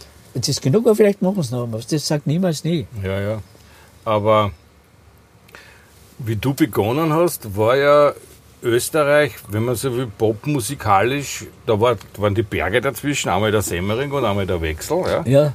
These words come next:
Speaker 2: Da hat sie viel in Wien abgespielt und dann hat sie viel in der Steiermark abgespielt, aber diese Berge waren irgendwie sowas wie so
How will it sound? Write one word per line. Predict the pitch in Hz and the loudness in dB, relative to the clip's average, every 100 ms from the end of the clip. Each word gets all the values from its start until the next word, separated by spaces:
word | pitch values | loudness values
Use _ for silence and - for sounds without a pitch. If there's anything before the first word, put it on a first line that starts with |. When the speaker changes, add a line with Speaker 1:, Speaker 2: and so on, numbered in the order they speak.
| - | -2
Speaker 2:
Da | 107 | 0
hat | 110 101 | 2 0
sie | 123 | -6
viel | - 107 | -6 -4
in | 110 95 | 0 0
Wien | 107 120 | 2 2
abgespielt | 147 - - 170 185 - - - - - | 0 -4 -2 0 0 -2 -20 -20 -16 -8
und | 123 | 0
dann | 143 117 | 2 2
hat | 127 - | 0 -2
sie | 113 | -8
viel | - 117 | -4 0
in | 110 | 0
der | 92 | 0
Steiermark | - 90 98 135 131 | 0 0 2 0 0
abgespielt, | 143 - - 156 175 | -2 -4 -4 -2 0
aber | 127 123 | 2 2
diese | 101 107 143 | 2 -6 -4
Berge | - 92 110 135 151 | -2 0 0 -2 0
waren | 135 147 | 0 0
irgendwie | 120 147 139 151 | 0 -2 -2 -4
sowas | 123 151 151 120 131 | -2 -2 -2 -4 -8
wie | 139 | -4
so | 147 143 | -2 -2